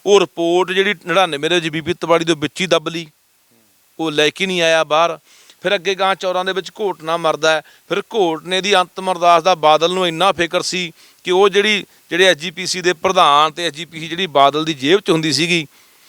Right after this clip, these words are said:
ਉਹਨੂੰ, ਉਹਨਾਂ ਦੇ ਦਬਾਅ ਪਾ ਕੇ ਕਿਵੇਂ ਭਾਈ ਬਲਦੇਵ ਸਿੰਘ ਬਡਾਲੇ ਤੋਂ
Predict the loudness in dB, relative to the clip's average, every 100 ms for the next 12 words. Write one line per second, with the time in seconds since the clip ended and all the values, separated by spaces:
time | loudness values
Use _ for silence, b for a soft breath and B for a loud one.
0 | b _ 4 6 6 4 2 4 2 2
1 | 4 4 4 2 0 0 -4 -4 0 0
2 | 0 -2 -2 -2 -2 -4 0 2 4 2
3 | 0 -4